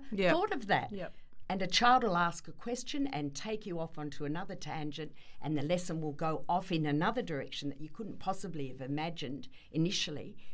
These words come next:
Speaker 2: You need to be flexible, you need to enjoy it and have a go.
Speaker 1: So what if I'm one of those people who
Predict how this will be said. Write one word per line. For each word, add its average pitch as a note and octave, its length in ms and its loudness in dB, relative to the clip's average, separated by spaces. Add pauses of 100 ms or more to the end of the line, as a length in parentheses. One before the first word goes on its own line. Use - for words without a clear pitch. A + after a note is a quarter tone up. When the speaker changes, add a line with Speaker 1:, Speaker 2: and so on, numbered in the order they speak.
Speaker 2:
You G#3 100 4
need G3+ 220 6
to F#3 80 4
be G3 100 6
flexible, - 720 2 (220)
you E3 140 2
need D#3+ 340 4
to C#3+ 300 4
enjoy D#3+ 560 6
it C4+ 260 -4 (460)
and D3+ 440 2 (420)
have E3+ 360 2
a D3 100 -2
go. - 380 -8 (460)
Speaker 1:
So C#4+ 400 4
what B3 280 2
if E4+ 240 0 (120)
I'm F#3 260 0
one F3 140 0
of E3+ 60 -2
those E3+ 200 -4
people D#3+ 520 2
who D#3 440 8